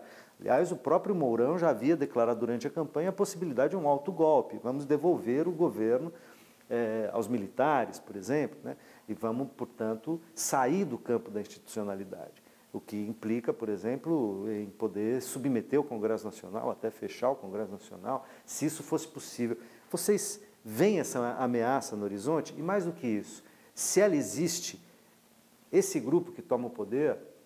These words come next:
eh, se alargado um pouco pelas Forças Armadas, por exemplo, ele teria condições pra fazer isso? É possível, eh,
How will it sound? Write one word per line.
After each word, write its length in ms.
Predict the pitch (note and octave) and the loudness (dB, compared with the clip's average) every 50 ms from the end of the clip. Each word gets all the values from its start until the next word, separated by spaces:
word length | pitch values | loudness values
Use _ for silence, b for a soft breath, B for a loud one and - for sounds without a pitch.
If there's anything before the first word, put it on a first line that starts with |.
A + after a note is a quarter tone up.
| _ _ _ | _ _ _
eh, 280 | - A2+ A2 A2 A2 A2 | -2 -2 0 0 -2 -2
se 260 | - - - - D#3+ | -2 -2 4 6 6
alargado 640 | D#3+ D#3 C3 A#2+ A#2+ G#2+ G2 C3 D3 D3+ C#3 A2 A2 | 6 8 6 4 4 4 4 4 6 6 4 2 0
um 60 | G2 | -4
pouco 260 | - - B2+ B2+ - | -2 -2 -2 -2 -2
pelas 260 | - A#2 A2+ G#2+ - | -2 0 0 0 -2
Forças 380 | - - A#2 A2 - - G2 G2+ | -2 -4 -4 -4 -4 -6 -4 -4
Armadas, 540 | G2 F#2 G#2 A2+ B2+ C3+ B2+ G#2+ G2+ - - | -4 -4 -2 0 0 2 0 0 -2 -6 -8
por 160 | - A2+ G2+ | -10 -8 -6
exemplo, 360 | G#2 G2 B2 C3+ C3 - - - - | -4 -4 -4 -4 -4 -6 -14 -12 -10
ele 140 | - B2+ C3+ | -8 -6 -6
teria 600 | - - C#3+ C3 B2 C3+ E3+ F#3+ D#3+ B2+ G#2 - - - - - - - _ | -4 -2 -2 -2 0 2 4 4 6 4 4 2 -4 -12 -18 -20 -20 -20 _
condições 960 | - D3+ D3+ C3+ A2 G#2 - - - - D3 F3 F#3 C3+ G#2+ - - - b b b b b b b | -4 -4 -2 -2 -4 -6 -8 -10 -6 -4 -4 -2 -2 -4 -6 -8 -12 -18 b b b b b b b
pra 140 | - A2 G#2 | -8 -8 -6
fazer 280 | - A#2 G#2 F#2+ G2 G#2 | -4 -4 -4 -4 -4 -4
isso? 300 | B2 E3 E3 - - A#2 | -2 -2 -2 -4 -6 -8
É 40 | |
possível, 580 | - - - - - F#3+ E3 C3+ B2+ A2 - - B B B B B B _ | -10 -10 -12 -6 -6 -6 -2 -2 -2 -2 -2 -4 B B B B B B _
eh, 440 | - A#2 A2+ A2 G#2+ G#2+ G#2 G2+ G2+ | -6 -4 -2 -2 -2 -2 -4 -4 -6